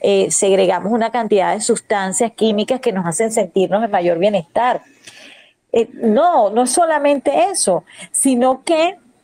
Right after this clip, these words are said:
nos mantiene con vida. Entonces, hay que hacerlo. No es opcional, es obligatorio. Entonces, ¿cuál ejercicio elegir? ¿Qué problema, vale?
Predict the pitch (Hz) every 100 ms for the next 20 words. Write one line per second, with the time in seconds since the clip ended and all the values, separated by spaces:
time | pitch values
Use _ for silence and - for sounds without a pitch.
0 | _ 233 214 220 202 196 226 247 180 170
1 | 160 - - _ 190 240 226 302 277 -
2 | - - 247 247 294 277 - 262 196 160
3 | - - - _ - - 220 240 262 285
4 | - - - 240 240 233 202 208 202 170
5 | 151 - - 214 220 - - _ _ -
6 | 247 240 226 196 175 214 190 165 151 -
7 | - 247 254 349 339 - - - _ -
8 | 330 320 311 330 392 - _ _ _ _
9 | 277 277 240 - 247 220 - 269 226 185
10 | 175 165 - - 202 180 240 254 247 214
11 | 185 160 160 131 -